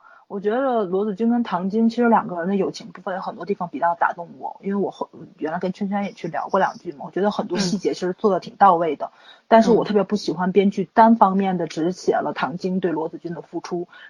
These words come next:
Speaker 1: 这也是很多观众看的过程中会觉得罗子君特别，特别的不知感恩、不知回报。
Speaker 2: 对，没良心。
Speaker 1: 对，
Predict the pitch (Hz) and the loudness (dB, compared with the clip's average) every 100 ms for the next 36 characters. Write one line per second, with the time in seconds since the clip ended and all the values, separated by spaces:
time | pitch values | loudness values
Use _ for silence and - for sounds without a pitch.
0 | - 262 190 202 190 208 185 202 202 202 | 4 4 4 0 -2 -2 0 2 2 0
1 | 180 - 214 175 233 220 - 165 170 170 | 0 4 4 4 6 6 4 -8 -6 -6
2 | 185 180 - 143 165 180 170 185 185 - | -2 -4 -2 -4 -2 -4 -6 -8 -10 -14
3 | - - - 226 180 180 196 170 175 180 | -20 -18 0 2 4 4 2 2 0 0
4 | 190 185 180 147 139 180 185 190 190 196 | 0 0 2 2 4 2 2 0 0 2
5 | 160 196 170 - - - 202 208 180 214 | 6 8 6 4 -6 0 4 4 4 4
6 | 180 | 2